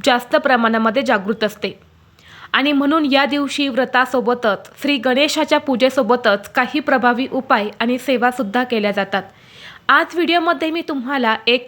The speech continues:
अतिशय प्रभावी असा उपाय सांगणार आहे. आज शनिवार, संकष्टी चतुर्थीला तुम्ही उपवास नाही केला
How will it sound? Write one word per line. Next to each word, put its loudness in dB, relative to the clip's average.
अतिशय -2
प्रभावी 0
असा 2
उपाय 2
सांगणार -2
आहे. -2
आज 6
शनिवार, 0
संकष्टी 0
चतुर्थीला 0
तुम्ही 0
उपवास 0
नाही -2
केला 0